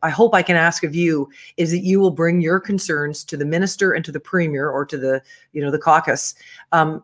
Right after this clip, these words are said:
to speak on my behalf, because I'm really worried that I, that this policy change is gonna make it impossible for me to continue in, in this community."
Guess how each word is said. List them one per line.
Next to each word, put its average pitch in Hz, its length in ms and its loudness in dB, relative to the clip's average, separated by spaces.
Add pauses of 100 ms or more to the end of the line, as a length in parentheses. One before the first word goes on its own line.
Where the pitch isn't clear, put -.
to 180 80 -2
speak 170 280 -2
on 165 100 2
my 147 160 2
behalf, 156 440 2
because 151 320 0
I'm 165 220 2
really 160 240 2
worried 185 360 4
that 160 120 0
I, 151 260 4 (200)
that 180 140 0
this 180 140 0
policy 175 400 2
change 165 240 -2
is 160 80 -10
gonna 170 380 -4 (380)
make 156 220 -2
it 180 40 2
impossible 160 440 0
for 165 100 -8
me 165 80 -2
to 160 80 -4
continue 160 460 -4
in, 147 280 -6
in 151 140 -6
this 147 160 -6
community." 156 500 -4